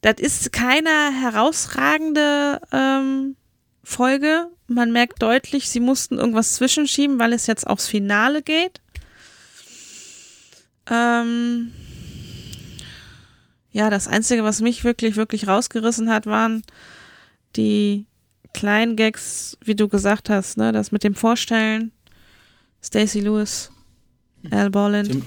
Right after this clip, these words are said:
Speaker 1: und natürlich
Speaker 2: Tim-
Speaker 1: halt die, die Szene mit Wilson, ne?
Speaker 2: Mhm.
Speaker 1: Also ich glaube, ich gebe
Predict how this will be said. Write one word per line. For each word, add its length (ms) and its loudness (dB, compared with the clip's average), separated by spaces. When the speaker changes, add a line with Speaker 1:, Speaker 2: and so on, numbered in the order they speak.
Speaker 1:
und 180 4
natürlich 480 4
Speaker 2:
Tim- 100 4
Speaker 1:
halt 380 2
die, 480 2
die 140 0
Szene 340 2
mit 200 -2
Wilson, 500 0
ne? 240 0
Speaker 2:
Mhm. 160 2
Speaker 1:
Also 120 4
ich 160 2
glaube, 300 2
ich 260 -10
gebe 600 2